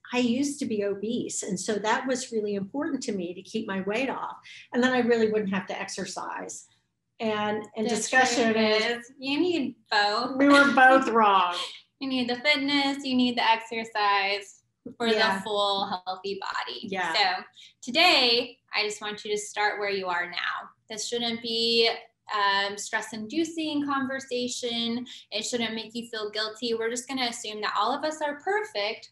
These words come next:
Speaker 2: where we're at with a little room for improvement. So let's get going.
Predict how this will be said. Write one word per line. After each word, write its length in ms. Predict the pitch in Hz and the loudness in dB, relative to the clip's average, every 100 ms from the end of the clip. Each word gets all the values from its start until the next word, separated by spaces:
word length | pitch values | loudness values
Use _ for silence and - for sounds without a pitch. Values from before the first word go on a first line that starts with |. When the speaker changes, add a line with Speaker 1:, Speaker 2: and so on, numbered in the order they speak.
| _ | _
Speaker 2:
where 200 | 220 220 | -6 -4
we're 140 | 277 359 | 2 2
at 280 | 302 233 - - - | 4 2 0 -8 -8
with 280 | 220 220 220 | -6 -6 -8
a 120 | 208 208 | -10 -6
little 320 | 220 220 214 | -4 -4 -4
room 220 | 202 196 | -6 -6
for 160 | 202 190 | -6 -6
improvement. 640 | 190 - - - 175 110 _ _ _ | -6 -10 -14 -14 -18 -18 _ _ _
So 140 | 208 | -8
let's 200 | 220 214 | -6 -6
get 220 | 226 190 | -6 -4
going. 300 | 185 208 196 | -2 -2 -6